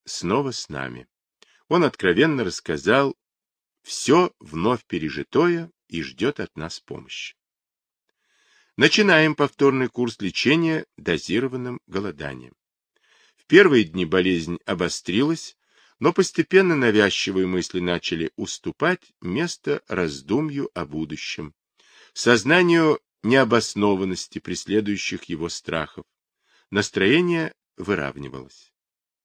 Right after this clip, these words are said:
Т почувствовал себя снова здоровым, стал мечтать о трудовой деятельности.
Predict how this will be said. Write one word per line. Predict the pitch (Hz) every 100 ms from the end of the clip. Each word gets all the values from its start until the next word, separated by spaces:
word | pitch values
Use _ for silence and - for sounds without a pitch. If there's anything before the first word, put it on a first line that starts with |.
| _ _ _ _ _ _
Т | 170
почувствовал | 190 202 - 202 - 175
себя | 165 156 147
снова | 131 123 113 98
здоровым, | 87 73 82 80 113 139 151 _ _ _ _
стал | - 135 143
мечтать | 98 78 - - 139 170 _
о | 92
трудовой | 90 78 78 78 123
деятельности. | 92 80 73 - 78 - _